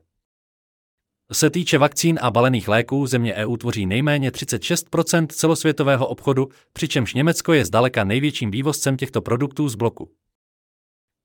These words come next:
Je pouze náhoda, že Německo je největším přispěvatelem Světové zdravotnické organizace,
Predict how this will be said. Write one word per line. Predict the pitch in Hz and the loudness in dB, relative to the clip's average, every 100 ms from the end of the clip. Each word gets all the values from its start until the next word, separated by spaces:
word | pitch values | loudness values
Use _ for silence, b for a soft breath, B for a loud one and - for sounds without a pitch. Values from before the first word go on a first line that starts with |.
| _ | _
Je | 120 | -4
pouze | 117 156 147 147 | 2 2 4 4
náhoda, | 143 147 156 151 | 4 4 4 4
že | 123 | 4
Německo | 120 127 139 - | 2 2 0 0
je | 123 101 | 0 2
největším | 107 131 - 113 | 0 -2 -2 -6
přispěvatelem | - - 139 135 135 123 | -4 -4 0 0 2 0
Světové | 104 113 127 123 | 0 -4 0 0
zdravotnické | 90 104 127 131 123 - 95 | 0 0 -2 -2 -4 -2 -2
organizace, | 117 135 127 107 - 92 | -2 0 0 -2 -6 -10